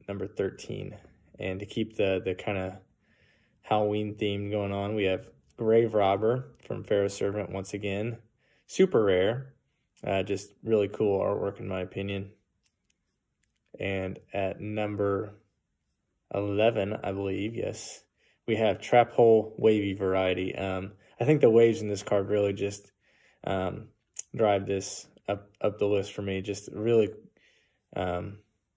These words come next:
really cool artwork with the wavy card stock. And, um,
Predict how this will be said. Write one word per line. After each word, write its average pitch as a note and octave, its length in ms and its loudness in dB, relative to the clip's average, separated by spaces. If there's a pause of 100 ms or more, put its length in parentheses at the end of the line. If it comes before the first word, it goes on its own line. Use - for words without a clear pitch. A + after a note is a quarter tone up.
(380)
really A2 580 2
cool G#2 240 0
artwork G2 480 0
with G2 260 -6
the F#2+ 140 0
wavy F#2+ 300 -4
card F#2+ 340 -2
stock. F#2+ 480 -2 (480)
And, G2 300 -2
um, F#2 400 -4